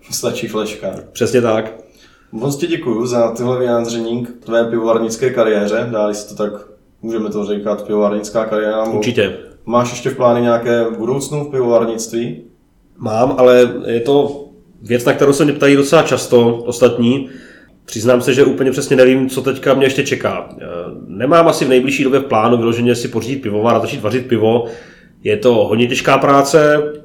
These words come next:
Speaker 2: nikomu to nedoporučuji, ač je to velká sranda,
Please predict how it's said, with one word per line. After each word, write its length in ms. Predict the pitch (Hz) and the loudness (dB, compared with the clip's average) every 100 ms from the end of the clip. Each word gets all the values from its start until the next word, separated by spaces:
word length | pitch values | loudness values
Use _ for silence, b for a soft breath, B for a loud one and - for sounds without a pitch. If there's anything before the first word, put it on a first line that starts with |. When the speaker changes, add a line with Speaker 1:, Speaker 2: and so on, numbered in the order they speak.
| - | -12
Speaker 2:
nikomu 300 | 120 117 139 | -8 0 0
to 100 | 139 | 2
nedoporučuji, 640 | 131 123 120 123 120 131 131 | 4 4 6 4 4 4 2
ač 160 | 120 | 2
je 60 | 127 | 2
to 200 | 127 120 | 4 4
velká 300 | 107 110 123 | 2 0 0
sranda, 520 | 123 120 110 110 123 | 2 2 2 0 -2